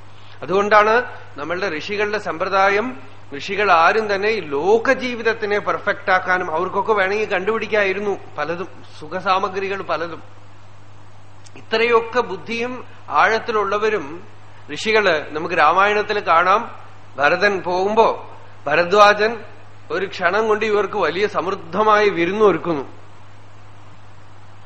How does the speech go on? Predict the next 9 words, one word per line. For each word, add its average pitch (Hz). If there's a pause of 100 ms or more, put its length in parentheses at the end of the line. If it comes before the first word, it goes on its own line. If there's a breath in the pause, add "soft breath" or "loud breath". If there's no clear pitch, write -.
(1700)
അയോധ്യ 190
നിവാസികളടക്കം 190
ലക്ഷക്കണക്കിന് 202
ജനങ്ങൾക്ക് 185
ഒരു 180
മിനിറ്റ് 196
വലിയ 202
സമൃദ്ധമായി 202
വിരുന്നൊരുക്കി. 190